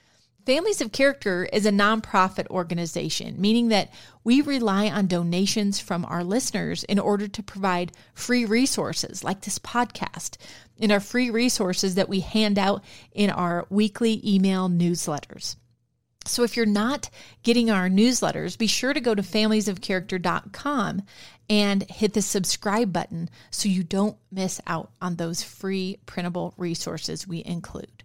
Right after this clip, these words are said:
And you know what, guys? Buying a cooking cor-,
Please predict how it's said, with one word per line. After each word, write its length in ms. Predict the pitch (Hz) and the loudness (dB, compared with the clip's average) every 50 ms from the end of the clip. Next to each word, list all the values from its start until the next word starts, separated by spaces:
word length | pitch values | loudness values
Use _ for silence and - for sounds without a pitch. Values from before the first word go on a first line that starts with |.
| _ _ _ _ - - - - - _ - | _ _ _ _ -20 -20 -20 -20 -20 _ 0
And 120 | 214 214 | 4 4
you 60 | 214 | 6
know 140 | 220 220 214 | 6 6 6
what, 240 | 208 208 202 - - | 4 4 2 2 2
guys? 300 | 214 196 190 208 202 - - | 0 2 2 2 0 -4 -6
Buying 540 | - 185 165 185 175 185 185 202 240 247 247 - - | -10 -6 -2 0 2 2 2 2 0 0 -2 -4 -4
a 320 | - 185 180 175 175 - - _ | -4 -2 -2 -2 -2 -4 -8 _
cooking 340 | - - 185 - - 202 190 | -6 -6 -4 -2 -2 -2 -2
cor-, 320 | - - 196 190 185 - | -2 -4 -4 -6 -6 -8